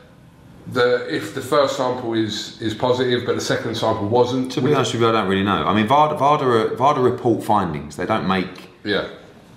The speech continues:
Speaker 2: sanctioning decisions. So vada don't say, "Okay, you failed a test, you're banned for two, two, two years." The commission will. And obviously if he's failed a test, that's it, mate. I mean, it's very similar to the Billy Joe Saunders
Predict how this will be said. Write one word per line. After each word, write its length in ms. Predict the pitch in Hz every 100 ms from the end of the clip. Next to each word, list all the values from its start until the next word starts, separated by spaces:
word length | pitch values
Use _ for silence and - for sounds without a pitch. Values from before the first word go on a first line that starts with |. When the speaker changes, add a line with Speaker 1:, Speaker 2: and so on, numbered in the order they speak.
| -
Speaker 2:
sanctioning 600 | - 107 95 92 82 80
decisions. 640 | 78 78 78 - - - -
So 220 | - 90
vada 360 | 87 113 117 92
don't 240 | 90 87 -
say, 460 | 85 85 82 80 - - - - -
"Okay, 180 | 95 95
you 120 | 110
failed 300 | 110 110 92
a 20 | -
test, 220 | 85 -
you're 140 | 95
banned 300 | 82 87 82
for 80 | 80
two, 460 | - 85 80 73 - - -
two, 400 | 87 80 80 -
two 140 | -
years." 340 | 80 80 73 - - - -
The 60 | 95
commission 640 | - 120 113 - 78 73 - - - -
will. 200 | 78 76 - - - - - -
And 100 | - 95
obviously 200 | - 95
if 40 |
he's 100 | 85 -
failed 240 | 120 104 80
a 40 |
test, 440 | - 82 - - - - _ - - - - - - - - - - - - - - - - - - - - - -
that's 240 | 101 -
it, 140 | 120 -
mate. 180 | - -
I 80 | 90
mean, 160 | 95
it's 120 | 92
very 220 | - 117 107
similar 260 | 104 95
to 100 | 90
the 80 | 90
Billy 220 | 90 85
Joe 180 | 85 80
Saunders 580 | - 92 82 76 76